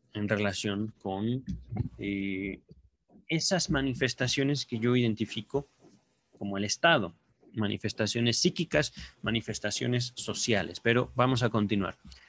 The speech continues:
Los sueños punitorios indican, por tanto,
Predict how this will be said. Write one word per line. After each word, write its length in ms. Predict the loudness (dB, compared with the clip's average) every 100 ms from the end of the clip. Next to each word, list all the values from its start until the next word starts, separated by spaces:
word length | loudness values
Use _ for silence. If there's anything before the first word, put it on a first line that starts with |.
| _ _ -2
Los 360 | 2 2 0
sueños 540 | -6 0 4 4 2 0
punitorios 1000 | 0 2 2 4 4 4 2 0 -2 -6
indican, 640 | 0 2 2 0 -2 -14 -10
por 260 | -6 -6
tanto, 600 | 0 2 2 2 0 0